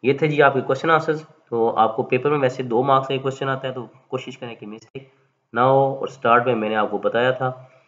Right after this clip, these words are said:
कि ये जो आपका, अ, question answers हैं, अगर आपके पास की book है तो well and good, वहाँ से आप prepare कर सकते हैं। अगर नहीं है तो यहाँ से आप help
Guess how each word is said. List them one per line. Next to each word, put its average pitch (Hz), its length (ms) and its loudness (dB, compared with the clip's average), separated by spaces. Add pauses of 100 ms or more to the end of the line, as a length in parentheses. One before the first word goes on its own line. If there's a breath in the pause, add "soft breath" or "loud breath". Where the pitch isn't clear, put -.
(220 loud breath)
कि 107 80 -8
ये 95 380 -2
जो 107 140 -2
आपका, 101 380 -2
अ, 95 300 -4
question 120 540 -4
answers 135 440 -2
हैं, 143 260 -2
अगर 120 280 2
आपके 117 240 2
पास 110 220 0
की 123 180 -6
book 131 240 -4
है 127 120 2
तो 117 140 -8
well 113 260 0
and 131 200 0
good, 127 120 -2
वहाँ 104 260 -4
से 113 140 -4
आप 113 120 0
prepare 117 280 -2
कर 131 140 0
सकते 139 340 -8
हैं। 131 160 -10 (340 loud breath)
अगर 151 240 4
नहीं 131 240 2
है 127 400 -6
तो 120 80 -6
यहाँ 107 240 0
से 104 140 -4
आप 98 180 -2
help 123 260 -4